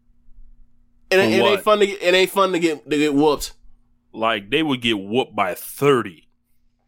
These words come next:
Speaker 1: Yeah. Angola, Angola would do to, would get revenge. <laughs> Ang-, Angola would get revenge. Don't do that. Don't do
Speaker 2: Like,
Speaker 1: that.
Speaker 2: like, like, like, what do you think the Gasol brothers would do to
Speaker 1: Oh,
Speaker 2: them? And
Speaker 1: Jesus
Speaker 2: look,
Speaker 1: Christ.
Speaker 2: Marc, Marc Gasol, uh, re-, refreshed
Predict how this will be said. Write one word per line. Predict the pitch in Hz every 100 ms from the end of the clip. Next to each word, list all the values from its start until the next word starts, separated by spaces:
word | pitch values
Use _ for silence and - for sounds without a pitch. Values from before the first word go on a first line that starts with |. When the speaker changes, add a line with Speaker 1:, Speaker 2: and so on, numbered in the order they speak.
| _ -
Speaker 1:
Yeah. | 190 170 - _ _ _ 180
Angola, | 196 190 208 208 190 - 196
Angola | 202 190 214 208
would | 196
do | 208
to, | 202
would | 180 190
get | 185
revenge. | 185 185 170 147 - _ _ _ _ -
<laughs> | - - 415 440 466 480 554 - 480 - - 494
Ang-, | 285 - 453 - 202
Angola | 302 285 - 294 294 285
would | 269
get | 285 269
revenge. | - 226 277 247 226 220 - 208 240
Don't | 247 247
do | 262 269
that. | 240 233 - - - - - -
Don't | 196 214
do | 226
Speaker 2:
Like, | 196
Speaker 1:
that. | 143 - _ _ - 330 -
Speaker 2:
like, | 147 120 95
like, | 120 117 117
like, | 113 120
what | 131
do | 170
you | 160
think | 160 139
the | 120
Gasol | 117 107 135 131 131
brothers | 123 120 110 110
would | 117 113 113
do | 131 127
to | -
Speaker 1:
Oh, |
Speaker 2:
them? | 110
And | 98
Speaker 1:
Jesus | 101 110 123 117
Speaker 2:
look, | 127 101
Speaker 1:
Christ. | - 104
Speaker 2:
Marc, | 143 147 120
Marc | 151 135
Gasol, | 135 147 139 120 101 101
uh, | 107 104 104 107
re-, | 127 123 127
refreshed | 127 - 160 139 107 -